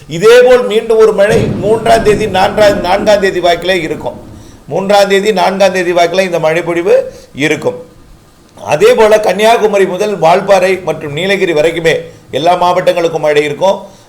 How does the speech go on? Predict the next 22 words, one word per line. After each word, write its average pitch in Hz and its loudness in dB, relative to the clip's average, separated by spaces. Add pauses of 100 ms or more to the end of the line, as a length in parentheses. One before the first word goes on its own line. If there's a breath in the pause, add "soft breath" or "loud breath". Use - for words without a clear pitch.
(140 loud breath)
தென் 233 -2
மாவட்டங்களுக்கும் 226 2 (100)
ஆங்காங்கே, 202 2
ஆங்காங்கே 185 0
மாலை 175 2
இரவு 175 0
வெப்பசலன 175 -2
இடிமழை 160 -4
பொழிவை 151 -6
கொடுக்கும். 151 0
தமிழ்நாட்டில் 180 -4
பிற 160 0
மாவட்டங்களே 160 -2
ஆங்காங்கே 151 -2
இருக்கும். 139 -6 (400 loud breath)
நாலாம் 214 4
தேதி 190 2
வரை 175 2
இந்த 170 -4
சுற்றின் 160 -8
மழை 135 -2
இருக்கிறது. 117 -6